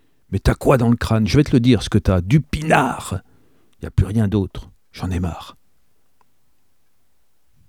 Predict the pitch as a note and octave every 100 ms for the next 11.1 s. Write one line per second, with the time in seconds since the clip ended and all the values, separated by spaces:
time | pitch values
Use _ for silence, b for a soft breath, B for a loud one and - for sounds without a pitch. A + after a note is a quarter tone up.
0 | _ _ _ _ _ _ _ _ _ _
1 | _ _ _ _ _ _ _ _ _ _
2 | - G2 G#2 A2+ G#2 G2+ G2 G2 F#2+ F#2
3 | G#2+ G#2+ B2 D3+ A2+ - C#3 - G#2 G#2
4 | F#2+ A#2+ A2 G#2 G2+ F#2+ G2+ G2+ F2 -
5 | D#2 E2 _ _ b b b b b b
6 | - - G#2 G2+ G#2 F#2+ G2 F2 F#2+ D#2+
7 | - - _ _ _ _ _ _ _ _
8 | _ B B B F#2+ - A#2+ - C3 A2+
9 | D#3+ - E2 C3 B2+ - B2+ - - E3
10 | D3+ - B2 B2 A#2+ B2+ G#2 - G2+ F2
11 | -